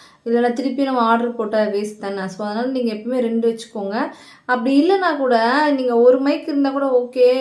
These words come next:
அப்படின்னா கூட in-, in case இது கொஞ்சம் பழசாயிடுச்சுன்னா கூட இன்னொரு மைக்கு நீங்க யூஸ் பண்ணிக்கலாம். So, அந்த மாதிரி ஆப்ஷன் கூட நீங்க யூஸ் பண்ணிக்கலாம். நான் ஒண்ணு,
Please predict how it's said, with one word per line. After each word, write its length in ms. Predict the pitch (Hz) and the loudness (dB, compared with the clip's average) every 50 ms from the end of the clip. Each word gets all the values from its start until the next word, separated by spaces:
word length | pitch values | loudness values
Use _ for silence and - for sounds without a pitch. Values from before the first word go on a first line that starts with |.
| 254 233 214 | -2 -2 -4
அப்படின்னா 340 | 202 196 208 214 214 214 208 | -6 -6 -6 -6 -6 -4 -4
கூட 140 | 226 277 277 | -4 -4 -6
in-, 300 | 269 254 254 247 240 - - - - | -6 -6 -6 -8 -8 -10 -14 -10 -6
in 100 | 233 233 | -6 -4
case 180 | 233 269 277 277 | -4 -4 -6 -6
இது 100 | 285 - | -6 -6
கொஞ்சம் 240 | - 247 240 240 240 | -6 -4 -4 -4 -2
பழசாயிடுச்சுன்னா 440 | 240 240 240 262 247 247 - 233 240 | -2 -2 -2 -4 -4 -4 -4 -4 -2
கூட 100 | 294 294 | 0 0
இன்னொரு 380 | 269 254 254 254 254 247 247 | 0 -2 -4 -4 -4 -4 -4
மைக்கு 400 | 233 220 226 226 226 - 240 233 220 | -4 -6 -8 -10 -10 -8 -8 -6 -6
நீங்க 120 | 214 208 | -6 -6
யூஸ் 240 | 202 214 220 - - | -8 -8 -10 -10 -10
பண்ணிக்கலாம். 500 | 220 208 196 196 - 190 190 214 254 285 277 - _ _ _ _ _ _ _ _ _ - | -10 -10 -10 -10 -12 -12 -10 -8 -8 -10 -12 -14 _ _ _ _ _ _ _ _ _ -2
So, 20 | 254 | 0
அந்த 240 | 233 226 233 240 262 | 0 0 0 0 0
மாதிரி 240 | 262 254 254 254 247 | 0 0 0 2 2
ஆப்ஷன் 380 | 233 226 233 - - 247 226 214 | 0 0 -2 -6 -6 -6 -6 -6
கூட 100 | 220 226 | -6 -4
நீங்க 220 | 233 233 214 202 202 | -4 -4 -4 -4 -6
யூஸ் 180 | 202 - - | -8 -12 -12
பண்ணிக்கலாம். 400 | 202 190 180 175 190 180 - - | -12 -12 -10 -10 -12 -14 -12 -12
நான் 280 | 196 196 196 196 196 196 | -10 -10 -8 -8 -8 -8
ஒண்ணு, 320 | 196 196 208 214 233 254 | -8 -8 -8 -6 -6 -6